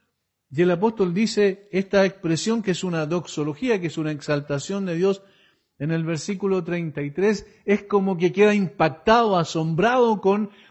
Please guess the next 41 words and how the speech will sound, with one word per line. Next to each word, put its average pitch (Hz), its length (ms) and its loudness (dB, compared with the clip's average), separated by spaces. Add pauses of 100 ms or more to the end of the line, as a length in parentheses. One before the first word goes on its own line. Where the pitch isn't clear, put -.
(140)
todo 269 300 4
lo 254 180 2
que 196 160 4
Dios 226 240 4
le 196 160 2
ha, 220 380 0 (240)
le 143 120 2
ha 156 60 4
dado 214 400 2
cuando 160 220 -4
está 190 240 2
llegando 196 400 2
al 180 80 2
final 240 420 0
de 226 120 2
la, 175 360 0 (240)
de 143 120 -4
la 147 120 -2
parte 190 300 0
teológica 214 600 4
de 202 80 4
la 190 180 0
carta, 220 640 0
para 143 180 0
empezar 143 420 -2
en 185 80 0
el 160 80 -6
capítulo 160 460 -2
doce, 190 260 0
la 156 80 2
aplicación. 151 600 -2 (720)
En 131 100 -6
el 156 140 0
versi-, 165 340 -2
capítulo 185 480 2
once, 208 220 0
versículo 185 500 -2
treinta 170 320 -4
y 151 60 -2
tres, 180 260 0
dice, 180 460 -2